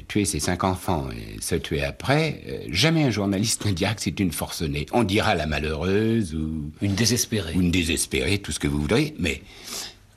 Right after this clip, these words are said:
Speaker 1: le méchant, l'homme à abattre, c'est le forcené, c'est-à-dire un homme qui conjugue en lui, qui associe en lui la folie et la violence. Et c'est ça. Alors ces stéréotypes jouent un rôle considérable dans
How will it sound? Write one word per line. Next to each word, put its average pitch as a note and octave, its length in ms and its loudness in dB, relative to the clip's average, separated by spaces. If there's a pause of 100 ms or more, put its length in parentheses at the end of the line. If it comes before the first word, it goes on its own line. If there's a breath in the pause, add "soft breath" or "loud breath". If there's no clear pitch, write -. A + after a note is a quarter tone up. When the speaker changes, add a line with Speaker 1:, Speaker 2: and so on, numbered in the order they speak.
(120)
Speaker 1:
le G#2+ 140 2
méchant, G#2+ 560 4
l'homme A2 220 4
à F#2 60 -2
abattre, A#2 580 0
c'est D#2+ 200 0
le C#2 220 2
forcené, G2 480 0
c'est-à-dire D#2+ 480 0 (100)
un E2 160 2
homme A2+ 220 4
qui F2+ 140 -6
conjugue F2+ 440 0
en D#2+ 140 -2
lui, F#2 400 0
qui - 160 -4
associe D2+ 480 -4
en - 80 -12
lui D#2+ 320 0 (500)
la F#2+ 160 0
folie D2+ 380 -6 (140)
et F#2 80 2
la D2+ 100 0
violence. - 560 -12 (140)
Et - 80 -14
c'est - 200 -4
ça. A#2 240 0 (720 loud breath)
Alors A2 220 4
ces B2 140 2
stéréotypes A#2+ 920 0 (1080 soft breath)
jouent F2 460 2
un D#2+ 80 0
rôle A2 300 0
considérable F#2 640 -2
dans C2+ 180 -6